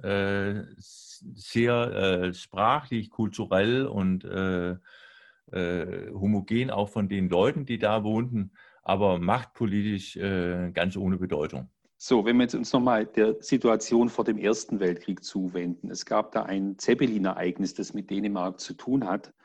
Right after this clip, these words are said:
Speaker 2: Neunzehnhundertdreizehn fuhr nämlich das deutsche Luftschiff L Z dreizehn Hansa von Hamburg aus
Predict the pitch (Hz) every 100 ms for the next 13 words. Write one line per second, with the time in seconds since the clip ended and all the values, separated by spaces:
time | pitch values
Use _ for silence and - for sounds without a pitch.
0 | - - - _ _ 107 113 120 113 104
1 | 95 95 135 - 143 131 127 123 110 107
2 | 107 - 101 - 98 110 120 135 113 101
3 | 113 127 - 117 95 107 104 - 98 -
4 | 101 107 113 87 90 120 135 120 - 107
5 | 85 92 135 147 139 135 113 120 127 -
6 | -